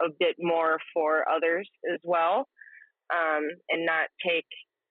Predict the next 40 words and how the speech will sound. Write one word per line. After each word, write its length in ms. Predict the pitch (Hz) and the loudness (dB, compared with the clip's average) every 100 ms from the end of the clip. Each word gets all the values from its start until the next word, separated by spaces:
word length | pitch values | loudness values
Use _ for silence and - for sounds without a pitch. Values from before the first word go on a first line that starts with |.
| - | -4
everything 680 | 175 165 175 170 180 165 170 | -4 -2 -2 0 -2 0 0
that 80 | 165 | 0
you 140 | 160 165 | -2 -4
can. 480 | 175 156 156 175 202 _ _ _ _ - | -2 -2 0 -2 -6 _ _ _ _ -8
Um, 440 | 160 147 135 120 - _ - - | -4 -2 -4 -6 -14 _ -20 -10
but 160 | 180 147 | -6 -4
I 160 | 160 160 | -4 -4
also 320 | 170 175 196 - | -6 -10 -18 -14
see 120 | 208 190 | -10 -8
the 60 | |
argument, 480 | 151 196 185 180 175 - | -6 -6 -6 -8 -8 -10
too, 320 | 190 175 165 | -8 -4 -4
of 60 | 151 156 | -6 -10
the 100 | 151 | -10
people 300 | 156 151 156 151 | -8 -8 -8 -6
who 80 | |
are, 160 | 156 147 | -4 -2
like, 240 | 147 143 143 | -2 -2 -4
one 240 | 147 147 147 | -4 -6 -6
per 100 | 151 147 | -8 -6
person, 400 | 151 143 - 143 | -4 -6 -6 -6
and 280 | 139 139 139 | -6 -6 -4
there 120 | 135 | -4
are 40 | 135 | -4
people 280 | - 135 143 143 | -6 -6 -6 -4
who 80 | |
are 180 | 139 139 | -4 -4
there 320 | 139 139 135 | -4 -4 -4
that 160 | 135 127 147 | -4 -6 -6
don't 160 | 135 | -8
get 160 | 147 180 - | -6 -6 -4
one. 260 | 165 160 160 _ _ _ _ _ - | -4 -4 -8 _ _ _ _ _ -6
Um, 480 | 147 127 127 117 110 _ _ _ | -4 -4 -4 -6 -12 _ _ _
but, 240 | - 196 - _ _ _ _ - | -4 -2 -4 _ _ _ _ -10
yeah, 240 | 139 107 87 | -6 -4 -4
that's 200 | 117 - _ - | -6 -8 _ -12
kinda 220 | 127 107 85 | -8 -6 -6
tough 220 | 156 95 - - 113 | -6 -6 -8 -10 -6
in 140 | 131 | -4
life, 300 | 139 127 139 | -4 -4 -6